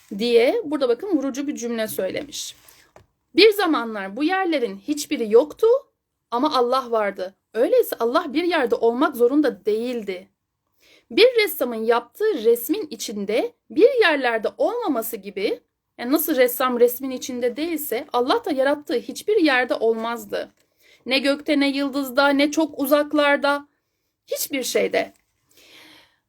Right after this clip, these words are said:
Meryem evet bir şeyleri anlamaya başlamıştı ama bazı şeyleri hala anlayamıyordu. Ama şunu anlamıştı. Evet, Allah orada, burada, yukarıda, çok çok uzakta değil. Bunu anlamış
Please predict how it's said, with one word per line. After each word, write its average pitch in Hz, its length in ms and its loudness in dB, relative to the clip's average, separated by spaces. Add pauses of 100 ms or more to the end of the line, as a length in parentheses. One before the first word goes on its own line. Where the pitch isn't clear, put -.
(140)
Meryem 403 460 4 (260)
evet 339 300 -2
bir 359 60 -2
şeyleri 330 380 0
anlamaya 302 560 4
başlamıştı 320 880 -2
ama 349 220 0
bazı 427 280 2
şeyleri 269 320 2
hala 381 440 2
anlayamıyordu. 208 960 -4 (800)
Ama 466 220 2
şunu 453 200 4
anlamıştı. - 580 -2 (120)
Evet, 330 300 -2
Allah 285 340 -2
orada, 269 360 4
burada, 277 180 -2
yukarıda, 262 680 0
çok 392 200 -6
çok 311 140 -4
uzakta 247 360 -2
değil. 214 320 2 (440)
Bunu 381 120 -2
anlamış 285 680 0